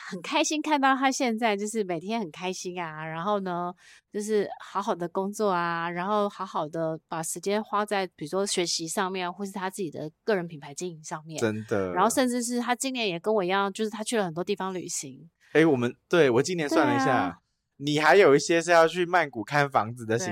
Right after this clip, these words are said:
Speaker 2: 程，
Speaker 1: 对。
Speaker 2: 那不算旅行。
Speaker 1: <laughs>
Speaker 2: 你，那你至，至少看了三次吧？
Speaker 1: 四次。
Speaker 2: 四次，你，你不是说十二月还再去一次，还是什么？
Speaker 1: 我十月还要再去一次，
Speaker 2: 十月
Speaker 1: 十二月还要再去一次。
Speaker 2: 你还，所以还有两次没算进去。
Speaker 1: 对。
Speaker 2: 所以你要去六次啊，今年。
Speaker 1: 对。
Speaker 2: 哦。
Speaker 1: 我大概两个月就会去一次啦，看新案子。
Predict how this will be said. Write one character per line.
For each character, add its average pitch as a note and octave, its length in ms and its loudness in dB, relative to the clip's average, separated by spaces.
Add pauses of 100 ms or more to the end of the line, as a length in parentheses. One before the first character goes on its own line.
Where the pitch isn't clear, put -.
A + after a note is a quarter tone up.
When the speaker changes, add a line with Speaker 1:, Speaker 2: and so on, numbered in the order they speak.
Speaker 2:
程， A#2+ 100 2
Speaker 1:
对。 - 0 -
Speaker 2:
那 F#3+ 140 6
不 D3 160 0
算 F#3 240 6
旅 A2+ 160 2
行。 F#2+ 320 -4
Speaker 1:
<laughs> - 420 -2 (140)
Speaker 2:
你， C3+ 80 2
那 D#3+ 160 2
你 C#3+ 180 2
至， E3 200 -4
至 G3 200 0
少 C#3+ 160 4
看 D#3+ 180 2
了 A#2+ 160 0
三 B2 240 -4
次 B2+ 200 -10
吧？ G2+ 240 -6 (400)
Speaker 1:
四 A#3 260 -6
次。 F3+ 320 -6
Speaker 2:
四 E3 220 0
次， D#3+ 180 0
你， C#3+ 160 -2 (100)
你 D#3+ 80 0
不 E3 140 2
是 C4 120 0
说 B3+ 140 2
十 - 160 -2
二 F#3 100 6
月 F#3+ 100 4
还 D3 80 6
再 D3 100 4
去 D3 160 -2
一 B2+ 40 -2
次， B2+ 200 -2
还 A2+ 80 -6
是 A2+ 60 -4
什 A#2+ 60 -10
么？ - 20 -10
Speaker 1:
我 F#3+ 60 -8
十 - 200 -4
月 B3 100 2
还 A#3+ 100 -2
要 F3+ 60 -2
再 F#3+ 120 -2
去 G3 140 -6
一 E3 40 -4
次， F3+ 120 -8
Speaker 2:
十 D3 160 2
月 D#3+ 40 8
Speaker 1:
十 A3 60 8
二 A#3+ 80 6
月 A#3+ 140 6
还 F#3 80 6
要 E3+ 60 2
再 E3+ 120 -4
去 - 160 -8
一 C3+ 40 -10
次。 - 200 -6
Speaker 2:
你 - 20 2
还， E3+ 240 0
所 B3 100 4
以 A#3 40 4
还 G#3+ 80 8
有 A3+ 60 12
两 D#3 140 6
次 F#3 120 2
没 C3+ 80 2
算 D3 120 2
进 C#3 140 -4
去。 C#3+ 60 -2
Speaker 1:
对。 C3+ 180 -2 (220)
Speaker 2:
所 A3 120 8
以 G#3+ 40 12
你 F3 100 4
要 F3 140 6
去 A#3+ 100 0
六 B3+ 260 6
次 - 220 4
啊， C3 100 8
今 C3 160 -4
年。 F3+ 140 -2
Speaker 1:
对。 E3 720 -4
Speaker 2:
哦。 C#3 500 4
Speaker 1:
我 A#2 60 2
大 F4+ 100 4
概 G#4+ 60 0
两 F3+ 140 0
个 E3+ 100 -4
月 A#3 120 0
就 G#3 100 0
会 G3+ 80 2
去 G3+ 160 -4
一 E3 60 -2
次 D3 220 -12
啦， - 260 -16
看 A#3+ 160 -2
新 G3 200 -2
案 F3 160 -4
子。 - 280 -20